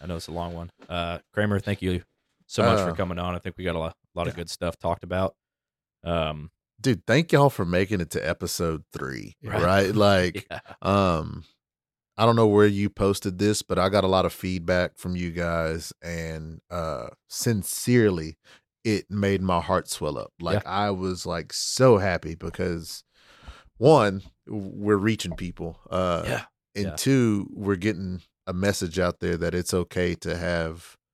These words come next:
Speaker 2: mental shit and you can talk to the boys.
Speaker 1: Yeah.
Speaker 2: Uh, so, dude, thank you guys for reaching out, giving us feedback. Um, I'm not gonna cry up here today,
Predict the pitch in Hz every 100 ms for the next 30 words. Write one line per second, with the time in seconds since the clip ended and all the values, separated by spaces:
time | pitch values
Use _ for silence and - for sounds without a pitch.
0 | _ _ _ - 95 92 92 - 95 85
1 | - _ - 90 87 92 90 - 82 -
2 | 87 82 82 80 65 71 - - 85 71
3 | 60 50 - - - - - 117 104 87
4 | 85 82 95 107 90 - 104 104 - 98
5 | 98 95 90 90 92 - 92 90 85 -
6 | 95 92 87 - 90 82 87 85 80 -
7 | _ - 87 82 80 78 80 _ _ _
8 | _ _ _ _ _ _ - 104 101 92
9 | 87 82 92 87 82 90 82 87 85 85